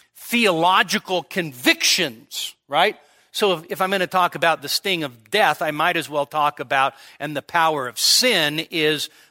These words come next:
the law." And so, and so just, again, just follow here this.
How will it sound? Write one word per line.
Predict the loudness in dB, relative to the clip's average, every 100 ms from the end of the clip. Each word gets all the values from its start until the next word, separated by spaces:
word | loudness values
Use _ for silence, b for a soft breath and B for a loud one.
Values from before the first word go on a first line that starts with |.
| _
the | -6 -4
law." | 0 2 4 4 0 B -16
And | -10
so, | -2 0 0 -4 B B
and | -12
so | -8 -8
just, | -8 -10 -8
again, | -6 0 0 -2
just | -6 -8 -4
follow | 0 2 2 0
here | -2 -4
this. | -4 -4 -4